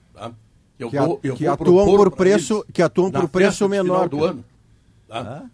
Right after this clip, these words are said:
Speaker 1: Na festa de final de ano, Maurício,
Speaker 2: É.
Speaker 1: vou fazer lá no meu sítio, eu vou propor pra eles, os colorados,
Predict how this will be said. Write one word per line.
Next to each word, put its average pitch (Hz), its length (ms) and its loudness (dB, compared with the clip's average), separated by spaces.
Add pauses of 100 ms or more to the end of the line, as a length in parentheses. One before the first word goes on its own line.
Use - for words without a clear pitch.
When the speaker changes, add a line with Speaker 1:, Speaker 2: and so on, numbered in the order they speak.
Speaker 1:
Na 120 160 -12
festa 160 380 -6
de 113 100 -20
final 139 280 -12
de 107 140 -10
ano, 165 180 -2 (120)
Maurício, 95 400 -20 (120)
Speaker 2:
É. 131 160 -8
Speaker 1:
vou 127 100 -12
fazer 120 240 -12
lá 151 140 -8
no 156 80 -12
meu 135 180 -8
sítio, 160 320 -12
eu 117 40 -16
vou 139 120 -6
propor 135 460 -8
pra 117 160 -16
eles, 131 260 -12
os 110 160 -16
colorados, 190 800 -4